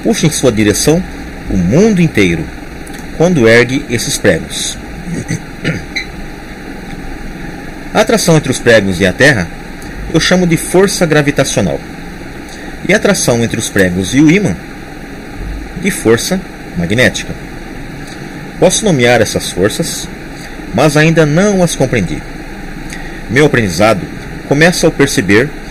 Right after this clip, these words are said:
a enorme diferença que existe entre saber os nomes das coisas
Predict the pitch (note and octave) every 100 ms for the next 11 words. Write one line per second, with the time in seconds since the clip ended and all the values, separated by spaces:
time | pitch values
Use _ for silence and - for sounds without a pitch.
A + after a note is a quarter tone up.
0 | - - - A2 G#2 B2+ G3+ F#3+ E3 D#3
1 | A2+ G2 G2 G2 - G2+ F2+ D#3+ - D#3
2 | - - - - - G2+ - - F2 C#3
3 | F#3 F#3+ - A2 C#3+ D3+ A#2 B2 - A#2
4 | D#3 D#3+ D#3+ -